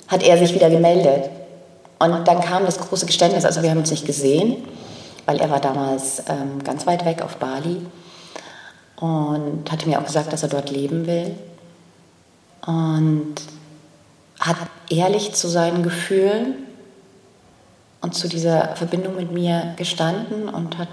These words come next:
auch über ganz, ganz tiefe Gefühle gesprochen. Und wir hatten ein ewig langes Telefonat, in dem wir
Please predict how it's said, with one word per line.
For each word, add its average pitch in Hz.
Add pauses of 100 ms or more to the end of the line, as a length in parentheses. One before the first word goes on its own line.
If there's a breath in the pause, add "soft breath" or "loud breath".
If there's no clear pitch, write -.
(140)
auch 175
über 185
ganz, 202
ganz 196
tiefe 226
Gefühle 180
gesprochen. 180 (1800 soft breath)
Und 175
wir 170
hatten 170 (680)
ein 190
ewig 196
langes 170
Telefonat, 175
in 165
dem 175
wir 175